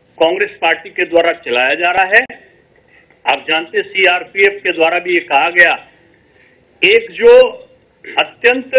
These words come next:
सुरक्षा के घेरे में, दायरे में रहता हो, सीआरपीएफ़ protected हो,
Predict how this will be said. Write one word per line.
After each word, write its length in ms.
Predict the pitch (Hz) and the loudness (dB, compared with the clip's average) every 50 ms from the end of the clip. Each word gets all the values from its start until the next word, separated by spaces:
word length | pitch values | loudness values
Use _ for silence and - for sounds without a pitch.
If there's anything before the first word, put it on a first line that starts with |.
| 262 254 - - - _ _ _ _ _ _ _ _ _ _ _ _ _ | 2 2 0 -4 -10 _ _ _ _ _ _ _ _ _ _ _ _ _
सुरक्षा 540 | - - - 185 180 185 190 - - 226 240 | -12 0 2 2 2 2 -2 -6 -4 -4 -4
के 200 | 226 - - - - 170 160 _ _ _ - 143 147 | -4 -4 -8 -12 -12 -12 -20 _ _ _ -8 -4 0
घेरे 280 | 170 185 214 240 247 247 | 2 2 2 4 2 0
में, 160 | 247 220 - | 0 -2 -2
दायरे 320 | - 156 165 202 233 247 | -2 -2 -2 0 0 0
में 100 | 247 240 | 0 0
रहता 280 | 214 196 196 202 202 175 | 0 -2 -2 -2 -6 -6
हो, 260 | 147 117 - _ _ _ _ _ _ _ _ | -6 -8 -14 _ _ _ _ _ _ _ _
सीआरपीएफ़ 840 | - - - 190 196 202 202 202 - 240 240 240 233 240 - - _ | -12 -2 0 2 2 2 0 -4 -4 2 2 2 2 2 -4 -14 _
protected 560 | - 196 190 - 214 208 202 - 262 262 226 | -2 -2 -2 0 -4 -6 -6 -2 -4 -2 -2
हो, 280 | 190 170 123 - - | -2 -4 -4 -6 -10